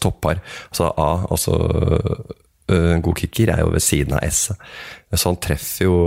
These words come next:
eh, han treffer jo på S der, men jeg har jo S jeg også, og to par. Men så treffer jo da han, eh,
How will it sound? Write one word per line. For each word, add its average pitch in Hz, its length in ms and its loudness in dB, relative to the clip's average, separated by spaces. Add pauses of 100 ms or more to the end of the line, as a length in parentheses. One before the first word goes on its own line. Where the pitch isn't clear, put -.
(120)
eh, 85 560 4 (1200)
han 85 160 2
treffer 82 360 0
jo 92 200 4
på - 200 0
S - 320 -2
der, 156 240 2
men 104 120 2
jeg 87 220 2
har 80 100 2
jo 85 480 4
S - 280 -2
jeg 80 120 2
også, 78 300 0 (160)
og - 180 -4
to 82 180 2
par. 117 300 0 (600)
Men 80 80 4
så - 160 0
treffer - 400 -2
jo 90 140 2
da 78 180 2
han, 85 320 -2
eh, 87 760 2